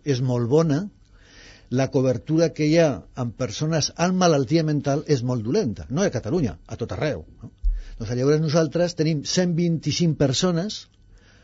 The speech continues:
amb certificat de l'administració que les reconeixen les seves discapacitats o les seves minusvalies psíquiques, tant amb el concepte de disminució o amb el concepte de malaltia mental, que són dos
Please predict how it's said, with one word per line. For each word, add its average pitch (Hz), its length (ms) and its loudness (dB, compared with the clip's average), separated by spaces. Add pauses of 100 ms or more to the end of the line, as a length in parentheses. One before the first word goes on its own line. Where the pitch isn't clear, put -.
(120)
amb 170 240 0
certificat 143 880 2
de 143 160 2
l'administració 135 840 0 (120)
que 170 140 4
les 151 160 4
reconeixen 139 760 0
les 127 120 -2
seves 139 300 -2
discapacitats 131 840 -4
o 127 60 -4
les 110 160 -6
seves 120 240 -4
minusvalies 117 800 -4 (260)
psíquiques, 147 640 -8 (360)
tant 147 280 4 (760)
amb 104 240 -8
el 101 80 -8
concepte 113 420 -6
de 123 140 -2
disminució 120 600 -2 (340)
o 104 80 -8
amb 104 120 -6
el 104 120 -8
concepte 110 460 -6
de 110 80 -2
malaltia 110 420 -4
mental, 113 320 -4
que 123 80 -6
són 117 260 0
dos 123 360 0